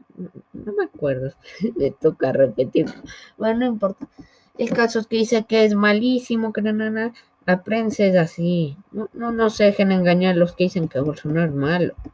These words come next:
Bueno, es del índice. Tengo que contar un dato interesante. Que el covid, que el covid. A ver. Brasil como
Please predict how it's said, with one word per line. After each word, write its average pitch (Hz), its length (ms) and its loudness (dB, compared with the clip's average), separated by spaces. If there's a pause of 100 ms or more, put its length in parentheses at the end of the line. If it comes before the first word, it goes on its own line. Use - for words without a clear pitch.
(400)
Bueno, 180 500 0 (500)
es 269 300 6
del 240 260 4
índice. 262 560 4 (120)
Tengo - 680 -16
que 494 60 4
contar 494 420 6
un 494 60 2 (100)
dato 440 180 0
interesante. 539 800 -4 (320)
Que 254 100 2
el 233 160 0
covid, 247 420 4
que 233 120 -6
el 208 100 -8
covid. 143 220 -4 (260)
A 139 100 -14
ver. - 140 -20 (640)
Brasil 226 600 -2
como 185 540 -2